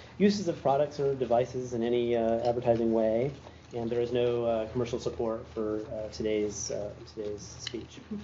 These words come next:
So, um, as many of you know, the timbre of the conversation around H I V has changed in the last, you know, five years or so.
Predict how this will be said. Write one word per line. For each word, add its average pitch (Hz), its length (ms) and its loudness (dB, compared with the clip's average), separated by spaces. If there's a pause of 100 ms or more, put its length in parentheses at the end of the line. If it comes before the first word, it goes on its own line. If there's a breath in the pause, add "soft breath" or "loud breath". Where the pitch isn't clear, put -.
(1400 loud breath)
So, 147 420 2 (160)
um, 131 560 2
as 156 140 4
many 185 220 8
of 147 60 2
you 143 100 0
know, 143 580 2 (500)
the 131 380 4
timbre 165 340 4
of 120 140 2
the 117 200 0
conversation 127 480 2
around 110 260 0
H 113 180 2
I 117 60 6
V 113 160 4
has 107 260 0
changed 120 520 2
in 110 100 -4
the 107 100 -4
last, 107 540 0 (500 loud breath)
you 123 60 -4
know, 107 200 -2
five 117 400 4
years 113 320 4
or 113 100 4
so. 107 600 2